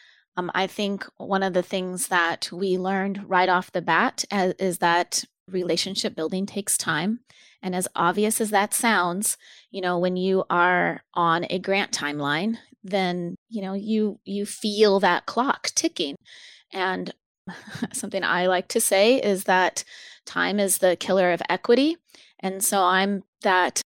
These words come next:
P D G grantee that's always pushing back a little bit and saying, "I need some more time. I need some more time." And,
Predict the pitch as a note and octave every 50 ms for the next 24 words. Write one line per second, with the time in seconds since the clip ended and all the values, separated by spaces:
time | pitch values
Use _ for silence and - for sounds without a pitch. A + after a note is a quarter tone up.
0 | _ - - - B3 A#3+ A#3+ A3+ G3 A3+ A3+ A3+ G#3+ A3+ A3 G#3+ A3 A3 - -
1 | A3+ A3+ A3+ G#3 G3+ A3 - A3 A3 G#3+ G#3+ G#3+ G#3 - - - A#3 - - A3+
2 | A3 A3 G#3+ G3+ F#3+ G3+ - G3+ G3 G3 G3 F#3 F#3 F#3+ F#3 F#3 F3+ F3+ E3 -
3 | F#3+ F#3+ F#3 F#3 - - F#3+ F#3+ F#3+ F#3 G3 F#3+ F#3+ G3 G#3+ A#3 A3 - - B3+
4 | B3 B3 B3 A#3+ - - C4 A#3+ A3+ A3 G#3+ G#3 F#3+ F#3 F#3 F#3+ G3 - - G3+
5 | G3 G3+ A3 G3+ - - A3+ A3 A3 G#3 G#3 G3+ - - F#3+ F#3+ F#3 F3 F3 F3
6 | F#3 - - F3+ F#3 F#3+ G3+ G3 G3 F#3+ -